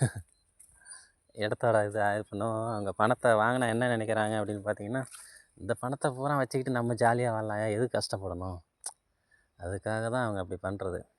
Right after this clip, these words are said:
நிறையா விஷயம் இது போல எல்லாமே மாறி போச்சுங்க. ஆனா, ஒரு சில நல்லவங்க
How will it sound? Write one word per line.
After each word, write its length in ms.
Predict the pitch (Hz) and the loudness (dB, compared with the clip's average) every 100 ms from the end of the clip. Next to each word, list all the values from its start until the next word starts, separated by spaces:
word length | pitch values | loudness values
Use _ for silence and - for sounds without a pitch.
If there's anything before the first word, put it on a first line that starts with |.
| _ _ _ _ _ _ _ _ _ _ _ _ _ - _ _ _ _ _ _ _ 98 90 | _ _ _ _ _ _ _ _ _ _ _ _ _ -20 _ _ _ _ _ _ _ -12 -6
நிறையா 380 | 87 90 117 117 | 0 4 6 6
விஷயம் 800 | 107 - 120 110 101 95 92 87 - - | 4 4 6 6 4 2 -2 -6 -16 -8
இது 180 | 87 90 | -6 0
போல 260 | 95 101 | 2 4
எல்லாமே 280 | 95 98 104 | 4 0 -2
மாறி 320 | 95 92 104 101 | -2 0 0 0
போச்சுங்க. 400 | 95 90 90 85 - _ _ - - _ _ - - - - - - - - _ _ | -4 -2 -4 -6 -10 _ _ -20 -20 _ _ -20 -20 -18 -14 -8 -8 -8 -14 _ _
ஆனா, 220 | 104 120 | 0 6
ஒரு 140 | 117 120 | 8 8
சில 200 | - 120 | 8 8
நல்லவங்க 760 | 107 120 139 139 131 131 120 | 8 10 10 10 8 6 6